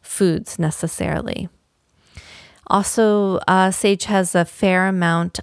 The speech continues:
of thiamine, which is B one vitamin. There are also carotenes, which we can turn into vitamin A, and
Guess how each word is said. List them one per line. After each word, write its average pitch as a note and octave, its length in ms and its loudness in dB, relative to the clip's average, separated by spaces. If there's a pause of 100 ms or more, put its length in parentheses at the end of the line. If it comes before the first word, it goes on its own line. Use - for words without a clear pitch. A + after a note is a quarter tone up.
of E3 280 0
thiamine, F3+ 960 -4
which F3 220 -2
is D#3 120 -2
B F#3+ 300 -2
one F3+ 320 0
vitamin. D#3 680 -2 (1500)
There A#3 160 6
are - 40 4
also A#3 380 4
carotenes, G3+ 1120 0
which - 180 -4
we F#3+ 100 2
can F#3 200 -2
turn F3 200 0
into F3 280 0
vitamin F3 520 0
A, E3 600 0
and D#3 240 -4